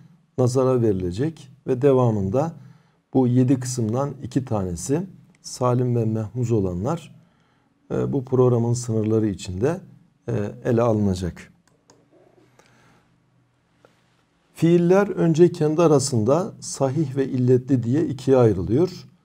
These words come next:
Sahih fiiller salim, mehmuz, muzaaf ve illetli fiiller de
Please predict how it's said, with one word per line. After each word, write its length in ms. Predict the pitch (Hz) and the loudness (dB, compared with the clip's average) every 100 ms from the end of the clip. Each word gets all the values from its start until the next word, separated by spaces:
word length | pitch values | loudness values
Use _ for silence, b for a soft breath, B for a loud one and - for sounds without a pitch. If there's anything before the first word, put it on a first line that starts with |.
| _ | _
Sahih 420 | - - 143 143 160 | -14 -4 0 0 -2
fiiller 760 | - 135 120 110 135 127 - - b b b _ | -4 0 2 4 0 -2 -10 -20 b b b _
salim, 640 | - - 135 131 127 151 | -8 2 4 4 2 0
mehmuz, 680 | 127 127 117 120 143 - - - | 0 0 0 0 -2 -4 -16 -6
muzaaf 480 | 117 104 107 107 143 - - _ _ _ _ _ _ _ _ - | -4 0 0 0 -4 -12 -20 _ _ _ _ _ _ _ _ 4
ve 280 | 123 127 131 | 4 4 2
illetli 440 | 139 135 131 139 | 0 2 2 0
fiiller 680 | 127 127 127 131 143 131 101 | -4 0 0 2 4 4 4
de 260 | 120 170 | 2 0